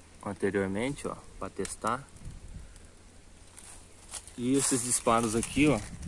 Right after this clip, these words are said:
a gente consegue ver, ó, onde é que eles acertaram. Já tem formiga no local.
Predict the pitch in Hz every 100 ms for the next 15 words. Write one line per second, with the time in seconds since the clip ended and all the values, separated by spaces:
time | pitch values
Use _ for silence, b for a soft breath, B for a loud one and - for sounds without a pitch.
0 | - - 110 110 107 - 113 - 117 117
1 | 107 104 98 95 - - - - - -
2 | - - 104 101 101 110 110 104 104 -
3 | 117 - 98 95 - - - - - -
4 | - - - - - - - - - -
5 | - - - - - - - - - -
6 | - - - - - - - - - 101
7 | 92 104 113 - 135 127 110 107 104 104
8 | 101 - 104